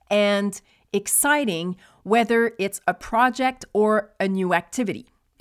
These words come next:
We get excited, have a gazillion ideas, and our motivation is fueled up to the max. Nothing can stop us. We go all out for a while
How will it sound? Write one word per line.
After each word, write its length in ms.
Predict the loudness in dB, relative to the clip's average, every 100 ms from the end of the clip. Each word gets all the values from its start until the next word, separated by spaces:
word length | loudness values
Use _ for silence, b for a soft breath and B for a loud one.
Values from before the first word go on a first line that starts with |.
| b b b b
We 160 | -2 2
get 180 | 2 0
excited, 640 | 0 2 2 2 -4 -8 -20 B
have 300 | 0 2 2 0
a 80 |
gazillion 640 | 2 2 2 0 2 0 -2 0
ideas, 560 | 0 -2 -6 -6 -8 -14 B B
and 240 | -4 -2 4
our 320 | 6 6 2
motivation 800 | 2 2 2 0 -2 -2 -2 -4
is 280 | -2 -2 -4
fueled 400 | -6 -4 -2 0
up 280 | 2 2 -2
to 200 | -2 0
the 80 | 2
max. 520 | 0 -2 -4 -10 -10 b b b
Nothing 600 | 4 4 2 -4 -4 -8 _
can 500 | -2 0 0 -2 -6 _
stop 420 | -6 2 2 2
us. 320 | -2 -6 -10 -14 _ _ B B B B
We 140 | -2 2
go 300 | 4 4 6
all 240 | 8 8 8
out 400 | 8 6 0 -12
for 260 | -12 -2 2
a 80 | 4
while 420 | 6 6 4